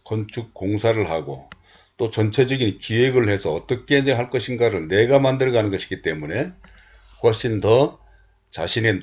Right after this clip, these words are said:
계획과 노력에 따라서 할 수가 있는, 있는 일이기 때문에 확실하고 미래를 예측할 수 있는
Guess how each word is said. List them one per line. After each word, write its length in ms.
계획과 440
노력에 360
따라서 400
할 100
수가 220
있는, 260
있는 360
일이기 280
때문에 540
확실하고 800
미래를 720
예측할 380
수 140
있는 360